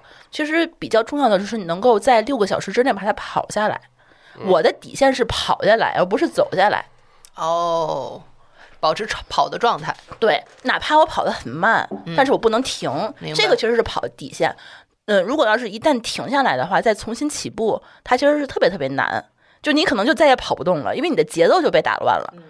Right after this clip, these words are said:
Speaker 1: 然后你的那个消耗就会比，比，比，比之前会更多，所以我们用一个非常低的一个，这个配速去匀速跑下来，是，这个是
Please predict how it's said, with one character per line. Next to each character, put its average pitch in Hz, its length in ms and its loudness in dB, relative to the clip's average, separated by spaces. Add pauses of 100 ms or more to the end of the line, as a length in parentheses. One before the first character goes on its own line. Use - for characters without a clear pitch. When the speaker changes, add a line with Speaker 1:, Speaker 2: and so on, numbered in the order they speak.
(420)
Speaker 1:
然 202 120 2
后 302 100 4
你 214 220 -2
的 160 140 4
那 226 140 0
个 202 80 0
消 269 260 2
耗 294 120 4
就 247 100 4
会 226 80 0
比， 156 300 -8
比， 156 180 -10
比， - 200 -20 (400)
比 180 120 -8
之 214 120 -6
前 208 120 4
会 220 120 0
更 190 220 -6
多， 180 220 0 (220)
所 302 160 0
以 311 100 2
我 247 200 4
们 175 280 -4
用 247 200 2
一 226 100 -2
个 247 80 4
非 - 140 0
常 247 260 2
低 277 180 -4
的 247 160 2
一 135 140 -6
个， 135 380 4 (720)
这 190 160 0
个 104 440 2 (300)
配 196 180 0
速 170 220 -4
去 156 480 -2
匀 170 160 -4
速 381 160 0
跑 - 220 -4
下 156 120 -4
来， - 220 -6 (360)
是， - 160 -10 (140)
这 165 160 -2
个 202 120 4
是 170 600 -2